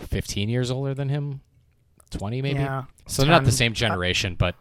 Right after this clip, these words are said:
Speaker 1: he's the preceding generation, I suppose.
Speaker 2: Yeah.
Speaker 1: And, and you just think about, um, you think about Raging Bull or something like that, where De Niro's playing a pretty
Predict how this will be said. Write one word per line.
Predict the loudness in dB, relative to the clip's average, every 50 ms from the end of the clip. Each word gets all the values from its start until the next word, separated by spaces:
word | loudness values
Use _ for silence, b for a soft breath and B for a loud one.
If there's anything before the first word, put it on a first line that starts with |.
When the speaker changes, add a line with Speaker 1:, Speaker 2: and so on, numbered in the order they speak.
| _ -8
Speaker 1:
he's | 2 4 4 4 4 0
the | -8 -14 -8 -6 0
preceding | 2 2 2 2 0 -2 -2 -4 -6 -6 -8
generation, | -8 -8 -8 -8 -8 -10 -10 -10 -10 -10
I | -12 -12
suppose. | -14 -14 -14 -14 -14 -14 -16 -16 -18 -12 _ -10 B B B B B B B B B B B B B B B B -14
Speaker 2:
Yeah. | -12 -12 -12 -14 -18 _ _
Speaker 1:
And, | -4 -4 -4 -4 -4
and | -6 -6 -6 -6
you | -6 -4 -4 -2
just | -2 -4 -2 -2
think | -2 -2 0
about, | 0 2 2 4 4 4 2 0 -2 -8 _ _ _ _ -20 -18 -10
um, | -6 -4 -4 -4 -4 -4 -4 -6 -6 -8 -12 -14 B B B B B B B B B B B B _ _ _ _ _ _ _ _ _ _ _ _ _ _ _ -20 B B B B B B
you | 2 2
think | 4 2 4
about | 4 4 4 6
Raging | 6 6 6 6 4 2 2
Bull | 2 2 2 4 2 2 0 -2
or | -6 -8
something | -6 -6 -8 -8 -8 -8 -8
like | -8 -8 -8 -8 -8
that, | -6 -6 -6 -6 -8 -12 _ -20 -20 -20 -14 -8
where | -6 -4 -2 -2 -2 -2 -4 -6 -8 -12 -20 -20 -20 -20 -20 -20 -20 _ _ _ -18 -12
De | -10 -6
Niro's | -2 -2 0 0 0 0 -2 -4
playing | -4 -4 -4 -4 -4 -4 -6 -10 _ -20 -18 -14
a | -14 -12 -10 -12 -8
pretty | -4 -2 -2 -2 -2 -4 -6